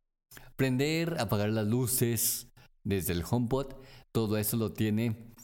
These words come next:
el HomePod, eh, Mini. Este comunicado, en este comunicado, Apple dijo que el HomePod seguirá estando disponible hasta agotar existencias.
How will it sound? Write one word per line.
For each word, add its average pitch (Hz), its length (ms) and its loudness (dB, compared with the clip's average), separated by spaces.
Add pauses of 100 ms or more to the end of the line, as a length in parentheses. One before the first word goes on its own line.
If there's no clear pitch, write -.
(340)
el 98 420 2
HomePod, 107 720 0 (380)
eh, 101 100 0
Mini. 135 680 0 (240)
Este 120 200 0
comunicado, 160 1040 0 (140)
en 120 120 2
este 123 220 0
comunicado, 123 720 0
Apple 120 260 0
dijo 123 320 0
que - 80 -2
el 107 160 0
HomePod 135 560 -2
seguirá 110 400 0
estando 117 400 0
disponible 117 500 0
hasta 110 140 -4
agotar 98 260 -2
existencias. 127 840 -2